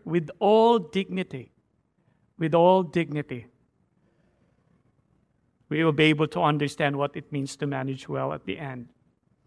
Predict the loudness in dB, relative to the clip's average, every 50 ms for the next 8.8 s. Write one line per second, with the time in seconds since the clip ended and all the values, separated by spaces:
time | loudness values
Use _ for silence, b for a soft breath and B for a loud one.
0 | _ 0 2 2 2 2 -2 -6 -14 -16 -18 _ _ _ _ _ _ _ _ _
1 | _ _ _ 2 4 4 4 6 6 4 6 6 4 2 -2 0 0 0 0 0
2 | -4 -8 -6 -2 0 0 0 0 0 -2 -2 -4 -8 -8 -10 _ _ _ _ _
3 | _ _ _ _ _ _ _ _ _ _ _ _ _ _ -4 0 2 4 6 6
4 | 6 6 4 2 0 -2 -2 -2 -4 -12 b b b b b 6 6 6 6 4
5 | 2 2 4 4 4 4 2 0 -2 _ _ _ -6 -4 -4 -4 -4 -6 -4 0
6 | 0 0 0 0 0 2 2 2 0 0 -2 0 0 2 2 0 -2 -4 -10 -4
7 | 0 0 0 0 -2 -6 -4 -2 -2 -2 -2 -2 -4 -2 -2 -2 -2 -4 -4 -4
8 | -6 -8 -8 -8 -8 -6 -6 -4 -4 -2 -2 -4 -4 -4 -6 -8